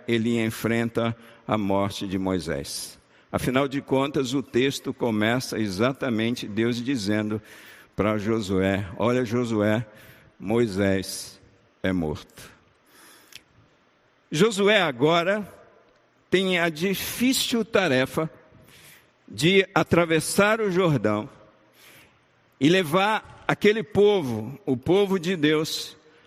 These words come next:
a terra de Canaã, a essa terra prometida, a essa terra que emana leite e mel. No entanto, esse Josué, ele encontra-se abatido,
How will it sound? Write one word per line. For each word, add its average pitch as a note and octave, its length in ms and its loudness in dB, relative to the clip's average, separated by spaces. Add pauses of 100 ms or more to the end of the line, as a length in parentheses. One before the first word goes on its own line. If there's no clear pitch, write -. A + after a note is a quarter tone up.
a G#2 100 -2
terra D#3+ 340 2
de D#3 140 -4
Canaã, C#3 560 0 (680)
a G2 220 2
essa D#3 260 2
terra D3+ 300 2
prometida, B2+ 840 0 (600)
a G2+ 120 0
essa A#2+ 260 0
terra A#2+ 420 2
que C#3+ 140 0
emana A2+ 500 0
leite G#2 400 -2
e - 20 -6
mel. A2+ 300 0 (1500)
No C#4 160 4
entanto, E3 840 0 (760)
esse G3 440 2
Josué, D3+ 760 2 (560)
ele G3+ 480 4
encontra-se D3 1120 0
abatido, E3 640 2